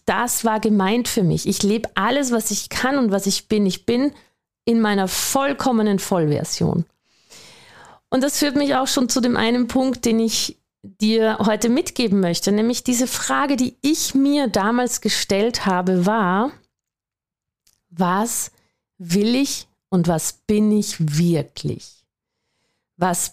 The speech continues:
bin ich und was will ich wirklich? Die Reihenfolge ist egal.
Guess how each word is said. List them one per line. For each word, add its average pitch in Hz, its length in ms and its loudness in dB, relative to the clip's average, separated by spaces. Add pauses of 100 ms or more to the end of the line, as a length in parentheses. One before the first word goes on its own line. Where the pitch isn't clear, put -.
bin 247 240 2
ich 330 480 -2
und 180 240 0
was 147 260 -2
will 226 360 2
ich - 260 -2
wirklich? 165 800 0 (100)
Die 156 80 -16
Reihenfolge 156 460 0
ist 151 100 -4
egal. - 340 -8